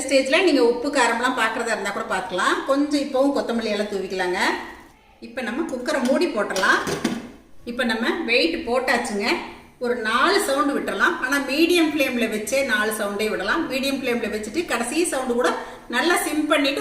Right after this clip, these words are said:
ஒரு சவுண்டு விட்டுருங்க. நல்லா வெந்து போயிருங்க. இப்ப நம்ம கலக்கி வச்ச நெஞ்சு எலும்பு சாறு வெயிட் ஆறிடுச்சுங்க. மூணு விசில் வச்சு நல்லா குறைச்சி வச்சு மறுபடியும் ஒரு விசில் வச்சு இறக்கியிருக்கேன்.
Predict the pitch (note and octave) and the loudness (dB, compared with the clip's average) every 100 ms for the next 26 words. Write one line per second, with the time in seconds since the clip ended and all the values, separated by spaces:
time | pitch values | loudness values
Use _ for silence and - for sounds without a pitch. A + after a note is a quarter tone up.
0 | C#4 B3 A#3+ A3+ A3+ F#3 F3 F3 E3 - | 2 2 0 2 2 0 0 0 -2 -10
1 | - - - F3+ F#3+ G#3 C#4 B3+ G3+ F#3 | -18 -20 -10 -6 -4 0 2 2 0 -2
2 | F3+ E3 E3 E3 - - C4+ A#3 G3+ G3+ | -2 2 0 0 -10 -14 -8 -6 -4 -2
3 | A3+ - E4+ - A#3+ A3 B3+ C4 B3 A#3+ | -2 -2 -4 -6 -6 -6 -4 -4 -4 -6
4 | - G3+ - G#3+ B3 B3+ A3 G#3+ A#3+ G3 | -4 -2 -2 -2 -4 -2 0 0 -2 -4
5 | F#3+ F#3+ C4 C4 C4+ C#4 C4+ D4 A3 G3+ | -8 -8 -6 -6 -4 -4 -6 -8 -8 -8
6 | B3 F3+ G3+ B3 C4+ A#3+ G#3 - B3+ G3+ | -8 -10 -8 -6 -6 -6 -6 -6 -8 -8
7 | G3 F4 C#4 C#4 A3+ C4+ G#3+ G3 - G#3+ | -8 -8 -6 -4 -6 -6 -6 -6 -10 -10
8 | G3+ A3+ A#3 - G3+ - A#3+ | -8 -6 -6 -8 -10 -8 -6